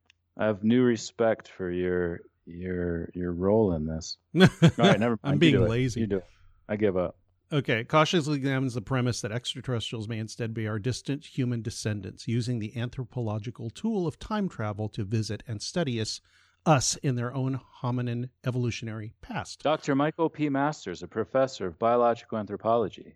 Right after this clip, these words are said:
Speaker 1: specializing in human evolutionary anatomy, archaeology, and biomedicine, explores how the persistence of long-term biological and cultural trends in human evolution may ultimately result in us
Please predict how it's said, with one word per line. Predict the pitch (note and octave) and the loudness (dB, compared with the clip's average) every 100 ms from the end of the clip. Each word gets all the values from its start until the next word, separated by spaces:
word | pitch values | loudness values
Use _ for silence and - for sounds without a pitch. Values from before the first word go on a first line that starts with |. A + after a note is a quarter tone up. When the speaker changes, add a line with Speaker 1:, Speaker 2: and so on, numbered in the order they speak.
| _ | _
Speaker 1:
specializing | - C#3+ C#3+ C3+ A2+ F#2+ - D#2 D2+ | -4 0 0 0 0 0 -2 -14 -14
in | - | -14
human | E2+ A#2+ B2+ A#2 | -6 -2 0 0
evolutionary | G#2 A2 A2 - G#2+ | 0 0 -2 -2 -2
anatomy, | G#2 G#2+ F#2+ D#2 D#2 - | 0 2 0 -4 -10 -6
archaeology, | G2+ G#2+ - G2 F#2+ F2 - E2+ | -2 -2 0 0 2 0 -6 -10
and | G#2 C3+ | -4 0
biomedicine, | C#3+ C3+ C3 C3+ - - - _ _ _ _ | 2 2 0 -4 -8 -18 -20 _ _ _ _
explores | - - - D3+ C3+ G#2 | -8 -8 -2 2 4 4
how | G#2+ | 0
the | G2 | 0
persistence | G#2+ F#2+ D3+ D3 - E2 E2+ | -4 -2 0 -2 -4 -8 -8
of | F2+ | 0
long-term | A#2+ B2+ B2 B2 G2+ | 2 2 0 -2 -2
biological | E2+ A2 B2 B2 A#2 - G2+ | 2 2 4 2 0 -6 -8
and | F#2 | -4
cultural | A#2 A2 - G#2 F2+ | -2 -2 -2 -4 -4
trends | - B2 C#2+ - - _ _ _ F#2+ | 0 -2 -2 -8 -20 _ _ _ -4
in | |
human | G2+ A#2+ A#2 | 2 4 4
evolution | G#2 G2+ A#2+ A#2 D#2 | 2 2 0 0 -2
may | G2 | 0
ultimately | C#3 C#3+ E3+ F3+ E3+ C3 | 2 2 0 -2 -2 0
result | B2 A#2 D#3+ F2+ - _ _ _ G#2+ | 0 2 2 2 0 _ _ _ -6
in | A2 | -2
us | G3 F#3+ - - | 0 0 -4 -18